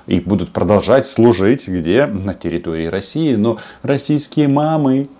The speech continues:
мамы, соображаем, соображаем. Маньяк, в смысле, ваш президент собрался проводить референдум о, м, м,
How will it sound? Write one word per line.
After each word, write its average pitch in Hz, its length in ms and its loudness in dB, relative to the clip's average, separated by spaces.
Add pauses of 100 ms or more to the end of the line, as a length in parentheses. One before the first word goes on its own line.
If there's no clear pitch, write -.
мамы, 127 360 2
соображаем, 139 720 0
соображаем. 143 540 -2 (260)
Маньяк, 131 540 2
в - 40 -16
смысле, 127 360 0
ваш 139 360 0
президент 135 560 -2
собрался 143 520 0
проводить 143 380 0
референдум 139 600 0 (260)
о, 170 260 6 (160)
м, 101 520 2 (240)
м, 87 280 -2